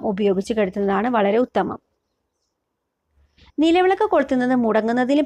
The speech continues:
ഭേദം കൊളുത്താതിരിക്കുന്നതാണെന്ന് കരുതുന്നവരും സമൂഹത്തിലുണ്ട്. ഈശ്വരനെ ആരാധിക്കാനും അതുവഴി കുടുംബത്തിൽ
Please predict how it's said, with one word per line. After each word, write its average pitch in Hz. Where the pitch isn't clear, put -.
ഭേദം 214
കൊളുത്താതിരിക്കുന്നതാണെന്ന് 214
കരുതുന്നവരും 214
സമൂഹത്തിലുണ്ട്. 240
ഈശ്വരനെ 359
ആരാധിക്കാനും 208
അതുവഴി 285
കുടുംബത്തിൽ 214